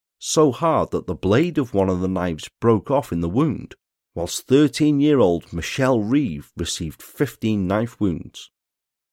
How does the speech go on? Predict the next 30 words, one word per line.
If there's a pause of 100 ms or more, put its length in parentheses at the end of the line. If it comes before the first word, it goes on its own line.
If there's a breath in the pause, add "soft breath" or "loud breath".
(160)
Both
girls, (120)
although
seriously
injured, (360)
were
to
survive
the
attack. (840)
But
the
third
girl, (240)
their
friend, (240)
Nikki
Conroy, (560)
was
not
so
lucky. (1000)
She
was
stabbed
multiple
times
by
the
attacker,